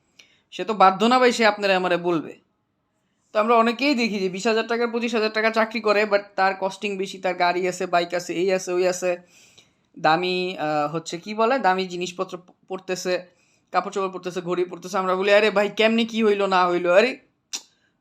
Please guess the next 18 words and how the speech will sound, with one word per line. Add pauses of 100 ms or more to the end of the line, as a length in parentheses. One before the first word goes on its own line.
(140)
but (580)
এটা
তো (100)
ঠিক
না।
এইটা
ভাই
তারটা
তার
বিষয়,
এটা
তো
আপনার
আমার
বিষয়
না। (3000)
So
why